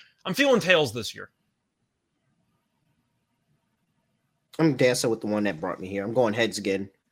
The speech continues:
Speaker 1: Okay.
Speaker 2: I don't have a handicap, though. I, I know some people that have a long, crazy handicap. I don't have a handicap. I, I just think it's heads.
Speaker 1: There's one book out there that's offering even money on both sides. So give me tails.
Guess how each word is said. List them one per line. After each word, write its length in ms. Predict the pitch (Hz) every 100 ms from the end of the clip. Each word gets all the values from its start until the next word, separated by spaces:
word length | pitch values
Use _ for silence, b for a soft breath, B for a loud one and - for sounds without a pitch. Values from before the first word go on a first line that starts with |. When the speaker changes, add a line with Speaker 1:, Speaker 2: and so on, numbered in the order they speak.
| _ -
Speaker 1:
Okay. 140 | 127 - b b -
Speaker 2:
I 60 |
don't 100 | 165
have 140 | 185 151
a 40 |
handicap, 400 | 143 127 90 69
though. 220 | 76 85 - -
I, 240 | 127 143
I 20 |
know 180 | 165 185
some 220 | 160 160
people 220 | 156 139
that 60 | 123
have 120 | 120
a 60 | 101
long, 320 | 98 101 98
crazy 340 | 101 101 98
handicap. 400 | 95 101 104 113
I 40 | 131
don't 140 | 147
have 140 | 139 117
a 60 |
handicap. 340 | 110 82 82 82
I, 100 | 87 90 95
I 40 |
just 220 | 90 -
think 140 | 92 92
it's 100 | -
heads. 320 | - - - _ _
Speaker 1:
There's 160 | 180 160
one 360 | 175 233 233
book 200 | 180 185
out 280 | 147 151 151
there 160 | 175 165
that's 160 | 131
offering 500 | 135 131 143 135 131 131
even 300 | 143 135 131
money 260 | 127 131
on 140 | 123 123
both 240 | 123 120
sides. 600 | - 123 127 139 - - _ _ _ _
So 380 | - 135 127 127
give 160 | 123 139
me 100 | 127
tails. 640 | - 120 113 104 - -